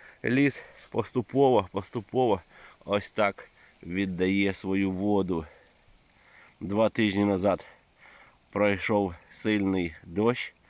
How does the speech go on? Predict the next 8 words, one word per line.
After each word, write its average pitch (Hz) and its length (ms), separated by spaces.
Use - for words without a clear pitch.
ліс 101 380
з - 80
фагном, 104 520
мох, 101 500
коріння, 107 680
каміння, 107 560
все 110 240
увібрало 98 680